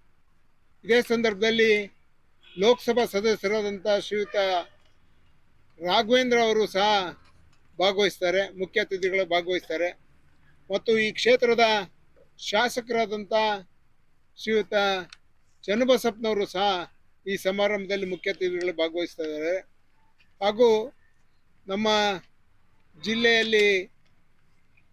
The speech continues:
ಏನು ಇವತ್ತು, ಆ, ವಿಧಾನ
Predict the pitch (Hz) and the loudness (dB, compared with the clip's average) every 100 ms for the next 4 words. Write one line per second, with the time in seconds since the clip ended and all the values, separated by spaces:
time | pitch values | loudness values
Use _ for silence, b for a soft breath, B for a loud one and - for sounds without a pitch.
0 | - 208 220 202 196 - 196 185 180 175 | -4 -2 0 0 -2 -2 0 0 0 -4
1 | - _ _ _ _ 185 175 180 175 170 | -12 _ _ _ _ -6 -4 -2 -2 -4
2 | 165 180 180 214 | -6 -6 -2 -2